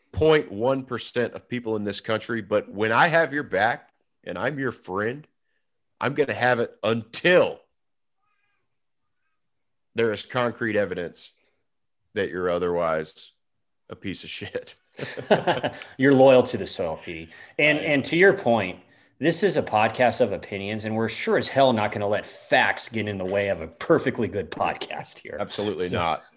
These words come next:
Speaker 2: all right,
Speaker 1: Uh-huh.
Speaker 2: so, so let's, let's talk about this. There's, in, in little bit of a curveball. I know that you've, you've seen it by now, but at Use Golf Facts on Twitter, A K A the Reed Team burner account, who, by the way,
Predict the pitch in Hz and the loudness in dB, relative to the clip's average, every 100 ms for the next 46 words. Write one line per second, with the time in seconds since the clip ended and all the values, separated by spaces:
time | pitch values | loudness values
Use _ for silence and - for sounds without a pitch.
0 | _ - 151 123 117 170 151 147 165 147 | _ 8 8 8 6 6 6 6 4 6
1 | 175 175 175 - 127 104 87 85 82 - | 4 6 2 4 2 2 -2 -4 -6 -8
2 | - 147 - - - _ _ _ - - | -2 -2 -2 -16 -20 _ _ _ -20 -18
3 | - 143 131 139 127 117 117 - _ 180 | -4 0 0 0 0 0 -4 -12 _ 4
4 | 185 143 120 98 90 101 87 95 101 123 | 6 6 4 0 -2 -2 0 2 4 4
5 | 123 110 107 101 - - 104 - 104 87 | 2 2 -2 -6 -10 -10 -10 -8 -8 -8
6 | 82 82 82 82 82 87 - _ _ _ | -8 -8 -8 -10 -8 -10 -10 _ _ _
7 | 135 151 180 - 113 113 139 139 110 107 | 2 2 2 -2 -4 2 4 2 2 2
8 | 107 - 95 87 - 92 85 - 104 85 | 2 0 -4 -4 -6 -10 -10 -6 -4 -4
9 | - 143 156 135 120 110 107 98 98 98 | -2 -2 0 0 0 0 0 0 -2 0
10 | 127 135 139 123 110 - 127 120 107 90 | 2 2 2 -2 -8 -4 0 0 -2 -6
11 | 85 104 107 92 82 - 82 82 - _ | -4 -2 -2 -4 -8 -10 -10 -10 -16 _
12 | _ _ - 160 180 190 269 254 190 202 | _ _ 0 4 8 8 8 8 10 10
13 | 202 143 117 - | 10 8 2 -2